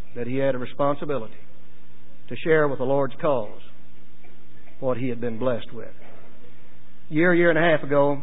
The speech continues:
one of our elders stood on this platform, and he said, uh, something to the extent that there is no specific teaching in the New Testament that we must give a tenth.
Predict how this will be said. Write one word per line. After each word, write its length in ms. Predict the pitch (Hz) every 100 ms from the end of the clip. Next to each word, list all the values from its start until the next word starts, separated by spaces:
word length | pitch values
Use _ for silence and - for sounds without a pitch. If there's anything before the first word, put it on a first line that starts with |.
| 143
one 160 | 135 175
of 60 |
our 160 | 165 175
elders 240 | 175 151 131
stood 180 | 185 160
on 140 | 147
this 120 | 160 -
platform, 580 | 180 160 - 123 120 131 - - - - - - - -
and 120 | 165 185
he 100 | 208
said, 280 | 226 185 139
uh, 140 | 170 160
something 340 | 226 240 190 151
to 60 |
the 80 | 156
extent 400 | 151 - 175 185
that 100 | 156
there 140 | 160
is 60 | 151
no 320 | 143 208 254 233
specific 520 | - 160 240 233 233 -
teaching 340 | 220 220 214
in 60 | 156
the 80 | 160
New 140 | 214
Testament 480 | 185 185 - 165 202
that 160 | 190
we 180 | 175 226
must 240 | 185 190 -
give 220 | 170 156 104 - - -
a 80 | 214
tenth. 400 | - 269 151